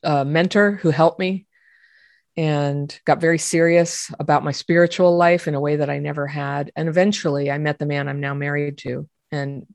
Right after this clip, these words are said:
you know, basically just cleared it. I just stopped doing that shit. I just stopped and I set some new criteria for myself. And one of the criteria was I cannot date anyone who doesn't wanna get married,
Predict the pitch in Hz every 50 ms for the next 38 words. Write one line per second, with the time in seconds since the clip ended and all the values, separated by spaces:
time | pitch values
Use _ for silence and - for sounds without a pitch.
0 | _ _ - 143 151 135 135 135 160 160 160 - 175 - - 151 139 - 147 -
1 | _ - - 170 156 151 135 160 - - - - - - - - 156 175 170 -
2 | - - - - - - - 165 160 160 - - - - - 151 151 147 143 135
3 | 131 135 - - - 143 131 - _ - _ _ _ _ - 151 147 143 - -
4 | - - - 156 143 131 - - - 139 135 139 139 - - 151 - - - 151
5 | 143 147 151 147 - 156 143 135 139 - 151 151 156 151 151 147 - - 143 143
6 | 139 143 - - 131 131 139 - _ _ _ - - - - - - - _ _
7 | - 165 165 175 196 208 202 190 175 - - 160 160 - - 196 190 175 160 147
8 | 139 139 139 139 139 156 - 160 151 - - 196 185 180 175 - - 156 156 147
9 | 135 - - 165 185 185 160 143 139 139 139 139 143 139 _ _ _ _ _ _
10 | _ _ _ _ _ _ _ _ _ _ _ - 180 160 151 147 143 147 - _
11 | _ _ _ _ _ _ _ _ _ - 143 143 147 180 175 185 185 196 190 -
12 | 156 139 139 139 143 147 147